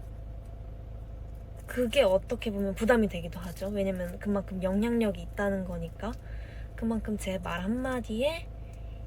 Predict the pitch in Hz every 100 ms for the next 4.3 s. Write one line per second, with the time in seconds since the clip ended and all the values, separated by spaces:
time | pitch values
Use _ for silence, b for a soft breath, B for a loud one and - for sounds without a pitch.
0 | - - - - 214 190 196 202 - 320
1 | 302 277 277 240 196 190 202 233 220 214
2 | 202 185 175 170 180 190 196 185 175 -
3 | - 330 208 - 233 214 190 170 165 -
4 | 170 170 170